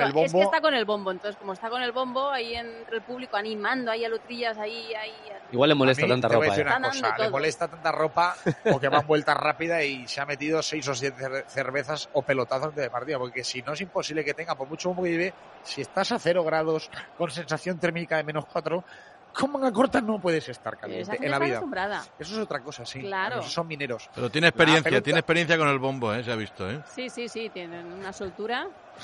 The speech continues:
Speaker 1: Juega Rachic. Tocando para Koba Coindredi. Coindredi toca para César Tárrega. Tárrega vuelve a jugar para Coindredi. Coindredi toca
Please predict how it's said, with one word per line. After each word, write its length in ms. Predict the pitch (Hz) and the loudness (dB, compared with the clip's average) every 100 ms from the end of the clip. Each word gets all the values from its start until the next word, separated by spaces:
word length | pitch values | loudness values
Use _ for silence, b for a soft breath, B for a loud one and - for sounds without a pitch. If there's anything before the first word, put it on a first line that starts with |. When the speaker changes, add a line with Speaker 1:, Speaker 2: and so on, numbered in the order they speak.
| - | -6
Speaker 1:
Juega 380 | 117 156 170 170 | 0 2 4 2
Rachic. 760 | - - 254 - 180 160 135 - - - - - - - - | 4 4 4 4 4 4 0 -8 -12 -12 -20 -20 -20 -16 0
Tocando 640 | 127 165 - 220 240 247 | 4 6 6 2 4 4
para 240 | 202 202 - | 4 4 6
Koba 240 | 233 269 | 6 8
Coindredi. 680 | 208 220 233 233 196 160 156 - - - - - - - - - | 6 4 6 6 6 4 0 -10 -20 -20 -20 -20 -20 -20 -20 -6
Coindredi 800 | 110 120 135 151 143 165 185 202 | 0 2 0 0 0 0 0 0
toca 360 | 175 175 202 | -2 0 2
para 300 | 160 180 196 180 | 4 6 6 2
César 480 | - 196 - 220 | 0 2 2 0
Tárrega. 560 | - 196 170 156 147 135 - - - - - - - - - - - - - | 4 4 4 4 2 0 -14 -20 -20 -20 -20 -20 -20 -20 -20 -20 -20 -20 -2
Tárrega 580 | 120 135 131 143 135 | 0 0 0 0 0
vuelve 400 | 131 131 143 143 | 0 0 -2 0
a 80 | 139 | 0
jugar 440 | - 139 147 156 156 | -2 -2 0 0 2
para 220 | 160 160 | 2 2
Coindredi. 520 | 147 160 151 170 156 | 0 0 2 0 0
Coindredi 560 | 131 156 156 160 165 151 | -2 -4 -2 0 0 0
toca 440 | - 160 151 151 | -2 -2 0 -2